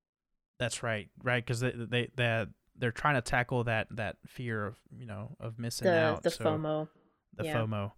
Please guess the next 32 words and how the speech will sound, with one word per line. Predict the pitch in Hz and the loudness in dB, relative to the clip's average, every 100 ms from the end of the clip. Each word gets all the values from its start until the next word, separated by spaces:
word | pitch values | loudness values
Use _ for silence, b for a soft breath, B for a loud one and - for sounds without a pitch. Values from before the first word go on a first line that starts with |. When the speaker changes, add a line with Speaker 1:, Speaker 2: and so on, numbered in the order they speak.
| _ _ _ _ _ _ _ | _ _ _ _ _ _ _
Speaker 1:
So | - | -4
y-, | 110 104 | -4 -4
you | - 120 | -6 -4
can | 123 | 2
probably | 127 120 | 4 2
still | - 135 123 | 2 0 2
get | 127 117 | 2 2
some | - 123 | 2 0
of | |
these | 113 107 110 | 0 -2 -2
lore | 113 113 | 0 0
tab | - 110 | -2 -6
p-, | - 123 123 | -8 -14 -10
pieces, | - 131 - 107 | -6 -4 -4 -6
but | - 117 | -6 2
probably, | 185 175 139 120 - - | 4 6 6 4 -2 -6
you | 135 | -2
know, | 120 | 0
whenever | 113 120 127 123 120 | 2 2 2 2 2
the | 110 | 2
next, | 113 113 - - - | 0 0 -4 -6 -6
next | 120 110 - | -6 -6 -6
year | 117 113 | -4 -4
comes | 113 113 107 | -2 -4 -4
around, | 101 107 - 92 110 - _ | -8 -10 -8 -10 -10 -18 _
they | 120 120 | -4 -2
will | |
probably | 107 - 110 104 | 0 0 0 -2
do | |
the | 104 101 | -4 -4
same | 107 98 | -4 -6
thing. | - 104 101 | -6 -6 -8